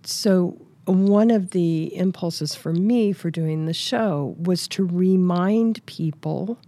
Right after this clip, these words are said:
that we went through as a world, as a people, a unusual and traumatic event. It was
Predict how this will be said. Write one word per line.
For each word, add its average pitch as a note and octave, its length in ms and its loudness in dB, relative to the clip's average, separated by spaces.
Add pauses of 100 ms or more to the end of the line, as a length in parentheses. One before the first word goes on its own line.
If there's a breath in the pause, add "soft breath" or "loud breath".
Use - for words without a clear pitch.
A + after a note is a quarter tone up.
(920 soft breath)
that - 160 0
we A3 220 4
went A#3+ 320 2
through E3+ 560 0 (100)
as F#3+ 300 -2 (140)
a E3 120 -6
world, D#3 840 -2 (480)
as D3+ 320 -4 (100)
a C#3+ 140 -4
people, - 680 -4 (840 loud breath)
a E3 560 2 (480)
unusual F#3+ 1080 2 (140)
and E3+ 220 0
traumatic D#3+ 880 -4 (100)
event. - 640 -8 (480)
It - 280 -2
was D#3 340 -8